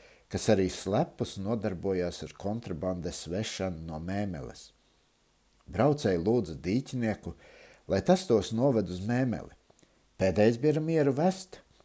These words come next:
ņemot simt piecdesmit kapeiku braukšanas maksu no katra braucēja. Astotā jūnija vakarā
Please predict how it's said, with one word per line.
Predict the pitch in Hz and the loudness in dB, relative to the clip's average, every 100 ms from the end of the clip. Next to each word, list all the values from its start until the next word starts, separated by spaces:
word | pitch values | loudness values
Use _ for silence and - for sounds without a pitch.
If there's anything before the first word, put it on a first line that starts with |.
| - - 90 | -20 -16 0
ņemot | 110 147 127 107 | 2 4 2 -2
simt | - - 147 147 - | -6 -2 -2 -4 0
piecdesmit | 131 107 101 - - | 0 2 -4 -6 -4
kapeiku | 113 - 98 90 80 | -4 2 2 2 -4
braukšanas | 78 117 123 - 95 85 92 | -2 0 0 -2 -4 -4 -6
maksu | 92 117 - 98 | -4 -6 -8 -10
no | 87 73 | -8 -8
katra | - 98 - | -6 -6 -6
braucēja. | 73 85 87 - - 62 69 - _ _ _ _ _ _ _ _ _ | -6 -4 -4 -6 -8 -8 -10 -14 _ _ _ _ _ _ _ _ _
Astotā | 95 101 - 92 92 82 | 0 0 0 0 0 0
jūnija | 85 98 104 80 73 | 2 2 0 -4 -2
vakarā | 120 143 117 | -2 0 0